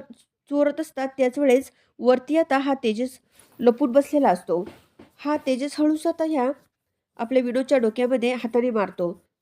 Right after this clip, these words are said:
तर विनोदला वाटतं की छायाच मला मारते. ज्यावेळेस आता विनोद आणि छाया यांच्या डोक्यावरती हा तेजस हात ठेवतो आणि त्यांना डायरेक्टली लाडू चोरताना जेव्हा पकडतो,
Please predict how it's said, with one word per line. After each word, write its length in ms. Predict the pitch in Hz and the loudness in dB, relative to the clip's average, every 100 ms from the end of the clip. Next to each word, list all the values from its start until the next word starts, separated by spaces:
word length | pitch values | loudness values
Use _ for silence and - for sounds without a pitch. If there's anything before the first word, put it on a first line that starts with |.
| 233 | -10
तर 100 | 233 | -6
विनोदला 360 | 240 262 277 | -2 -2 0
वाटतं 260 | 269 214 247 | -2 0 -4
की 160 | 269 269 | -4 -6
छायाच 320 | 269 233 254 | 0 0 2
मला 200 | 269 269 262 | 0 0 2
मारते. 360 | 196 185 165 - _ _ _ _ _ _ _ _ _ _ - | 0 -2 -6 -6 _ _ _ _ _ _ _ _ _ _ -16
ज्यावेळेस 420 | 185 240 269 311 | -4 0 0 0
आता 160 | 359 392 | -2 -2
विनोद 340 | 285 269 311 285 - _ _ | -2 -2 -2 -4 -16 _ _
आणि 180 | 254 285 269 | -6 -6 -2
छाया 160 | 269 262 | 2 2
यांच्या 300 | - 226 277 | 0 -2 0
डोक्यावरती 680 | 240 220 262 269 269 226 262 - _ - | 0 2 4 4 2 0 -4 -6 _ -8
हा 60 | 247 240 | -6 -2
तेजस 340 | 233 254 285 | -2 -2 -2
हात 100 | 294 | -4
ठेवतो 320 | 285 294 254 247 | 2 0 2 0
आणि 180 | 208 247 233 | 0 -2 0
त्यांना 280 | 233 214 247 | -2 2 2
डायरेक्टली 460 | 226 208 240 262 247 | 4 4 2 2 4
लाडू 240 | 214 220 | 4 4
चोरताना 500 | 240 220 214 233 269 | 2 0 0 -4 -2
जेव्हा 220 | 240 277 262 | -2 -2 -2
पकडतो, 460 | 220 240 262 233 | -4 -2 -2 0